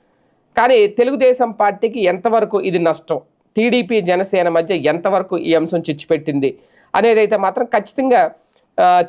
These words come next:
చర్చకు వచ్చిన అంశం. ఇక్కడ కీలకంగా ఒకటే, బాలయ్య వ్యాఖ్యల మీద మెగాస్టార్ చిరంజీవి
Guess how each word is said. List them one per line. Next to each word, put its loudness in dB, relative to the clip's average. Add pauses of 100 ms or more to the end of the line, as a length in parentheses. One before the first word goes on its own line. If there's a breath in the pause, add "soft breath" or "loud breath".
చర్చకు 0
వచ్చిన -2
అంశం. -4
ఇక్కడ 0
కీలకంగా 0
ఒకటే, 0 (600)
బాలయ్య 2
వ్యాఖ్యల 0
మీద 0 (340)
మెగాస్టార్ 0 (100)
చిరంజీవి -2